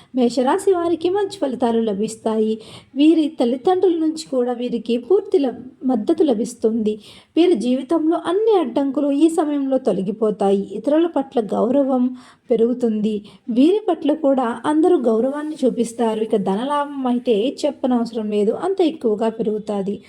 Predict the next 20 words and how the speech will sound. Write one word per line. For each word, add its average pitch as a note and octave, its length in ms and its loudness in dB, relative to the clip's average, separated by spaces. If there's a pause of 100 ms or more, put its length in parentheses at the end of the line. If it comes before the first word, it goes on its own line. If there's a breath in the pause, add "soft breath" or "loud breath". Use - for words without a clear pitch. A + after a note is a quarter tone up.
(340 loud breath)
ఇక G#4+ 80 2 (140)
తదుపరి C4 600 0 (120)
మకర C4+ 240 -2
రాశి. G3+ 440 -6 (300 loud breath)
రాహు C#4+ 300 -2
సంచారం B3 640 -2
వలన C#4 300 0
మీకు B3+ 480 -2
అనేక F4 320 0
ప్రయోజనాలు A#3 540 0
కలుగుతాయి. G#3+ 680 -4 (340 loud breath)
ఈ E4+ 140 6
కాలంలో B3+ 680 0
వీరికి B3 680 0
డబ్బు A3+ 400 -2
తిరిగి C#4+ 420 -2
వచ్చే D#4 340 -2
అవకాశాలు B3 520 -4
ఎక్కువగా G#3+ 640 -4
ఉన్నాయి. G3+ 480 -4